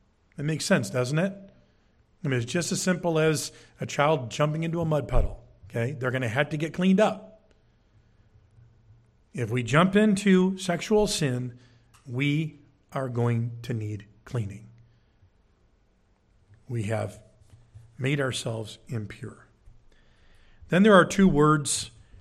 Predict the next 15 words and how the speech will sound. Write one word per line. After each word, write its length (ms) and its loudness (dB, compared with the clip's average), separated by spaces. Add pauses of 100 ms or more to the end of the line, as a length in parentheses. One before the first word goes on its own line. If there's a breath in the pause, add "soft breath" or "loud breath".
(100)
that 160 -2
we 160 0
have 280 0
here. 160 2
One 220 0
is 120 -2
passion, 880 -2
and 100 -4
then 120 -2
a 180 -8
small 300 -6
phrase, 460 -4
evil 280 -4
desire. 420 -4
Passion, 640 -6